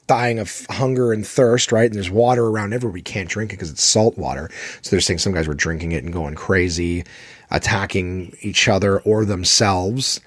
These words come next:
And then, uh, and then they said, you know, it was almost the,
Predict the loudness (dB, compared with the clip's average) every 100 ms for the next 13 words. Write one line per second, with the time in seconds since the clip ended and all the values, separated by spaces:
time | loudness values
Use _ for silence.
0 | -20 -20 -20 _ -4 0 2 2 2 2
1 | 0 -2 -6 _ _ -4 -2 0 0 -2
2 | -4 -6 -10 _ -4 -2 0 0 0 0
3 | 0 0 2 4 6 6 6 6 4 4
4 | 4 2